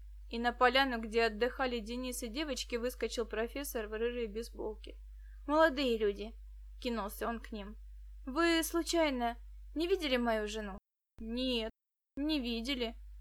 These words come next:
отозвался Денис. «Боже мой, куда, куда она могла деваться? А вы давно её потеряли?» поинтересовалась Виктоша. «Да нет, она сказала, что пойдёт в лес,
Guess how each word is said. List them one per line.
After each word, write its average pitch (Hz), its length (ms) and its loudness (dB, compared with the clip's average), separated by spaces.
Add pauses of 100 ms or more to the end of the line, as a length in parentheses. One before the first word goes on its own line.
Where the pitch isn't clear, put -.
(240)
отозвался 214 640 0
Денис. 214 500 -6 (520)
«Боже 240 480 0
мой, 240 320 2
куда, 254 380 2
куда 294 420 6
она 320 140 6
могла 330 360 6
деваться? 302 720 4 (340)
А 247 120 6
вы 339 320 6
давно 339 360 8
её 233 240 2
потеряли?» 233 680 2 (600)
поинтересовалась 220 920 2
Виктоша. 220 600 -4 (520)
«Да 269 240 6
нет, 330 680 4
она 294 300 8
сказала, 339 480 6
что 320 160 0
пойдёт 339 420 6
в 285 60 0
лес, 403 340 8